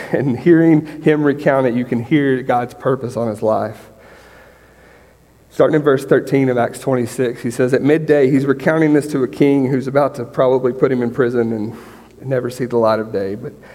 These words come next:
he's telling him his story, the good news of, of what God has done for him. And he says, "At midday, O king, I saw on the way," he's going to Dam-, to Damascus, right?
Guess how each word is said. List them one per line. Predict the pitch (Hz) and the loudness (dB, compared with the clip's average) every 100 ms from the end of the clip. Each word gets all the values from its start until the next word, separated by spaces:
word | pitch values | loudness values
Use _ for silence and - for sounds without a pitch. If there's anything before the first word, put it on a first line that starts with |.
| - - | -12 -4
he's | 139 | 0
telling | - 180 180 | 6 6 6
him | 165 | 2
his | 160 | -2
story, | - 165 156 151 | 2 4 4 2
the | 139 | 0
good | 151 151 | 0 2
news | 147 139 | 2 2
of, | 135 131 - | 0 -4 -2
of | 131 127 | -2 2
what | 135 135 | 0 2
God | 135 | 0
has | 131 135 | 0 0
done | 127 123 | 0 0
for | - 123 | -4 -4
him. | 120 127 | -4 -8
And | - - - - | -18 -20 -20 0
he | 151 | 2
says, | 151 156 | 4 2
"At | 156 | 4
midday, | 170 190 185 175 | 4 4 6 4
O | 147 | 4
king, | - 160 151 | 4 4 4
I | 135 | 0
saw | - 170 156 151 - - - - - - - | 2 6 6 4 -4 -14 -16 -20 -20 -20 0
on | 147 | 2
the | 151 | 4
way," | 147 165 143 131 139 - - | 4 4 6 2 0 -8 -12
he's | - 131 | -12 0
going | 139 139 | 2 2
to | 139 | 0
Dam-, | 135 131 - - | -2 -4 -12 -6
to | 135 | -4
Damascus, | 127 127 123 - 98 117 | 0 -2 -2 -8 -14 -10
right? | 127 | -10